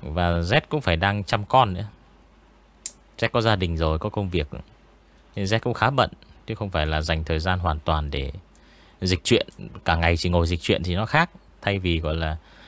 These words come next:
nhiều khi các bạn đi làm xong các bạn về, về, về, về, à, làm những cái gì mà liên quan đến đam mê nó khác nhau. Ví dụ như Thành chẳng hạn, một ngày Thành đi làm ở phòng thu,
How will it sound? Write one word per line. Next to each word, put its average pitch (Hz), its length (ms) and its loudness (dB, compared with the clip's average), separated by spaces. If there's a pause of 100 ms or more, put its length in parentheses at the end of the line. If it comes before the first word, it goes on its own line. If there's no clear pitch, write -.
(120)
nhiều 87 160 4
khi 104 140 2
các 120 160 0
bạn 98 180 2
đi 104 100 2
làm 90 320 4
xong 101 140 -4
các - 100 -6
bạn 101 220 -2
về, 80 440 0 (640)
về, 87 160 4
về, 85 180 4
về, 85 300 4
à, 80 560 2
làm 85 300 0
những 87 100 -4
cái 123 140 -2
gì 90 220 0
mà 78 480 -2 (120)
liên 104 260 0
quan 101 280 2
đến 110 140 0
đam 110 220 2
mê 113 300 4 (100)
nó 117 120 -8
khác 156 200 0
nhau. 110 240 -4 (1400)
Ví - 140 0
dụ 131 120 8
như 113 120 4
Thành 87 240 0
chẳng 78 120 -2
hạn, 78 200 0 (840)
một 92 220 0
ngày 92 200 6
Thành 87 240 0
đi 104 140 2
làm 90 260 4
ở 82 140 0
phòng 82 220 0
thu, 107 300 2